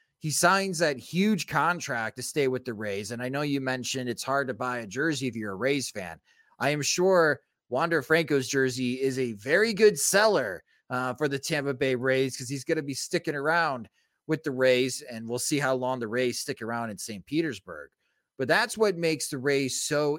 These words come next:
interesting to me, 'cause we saw Randy Arozarena,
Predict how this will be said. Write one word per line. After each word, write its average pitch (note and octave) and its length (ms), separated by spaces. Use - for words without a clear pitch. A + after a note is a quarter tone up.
interesting C3 580
to A2 120
me, A#2 220
'cause A2 220
we A#2+ 80
saw F3 300
Randy D3 540
Arozarena, B2+ 880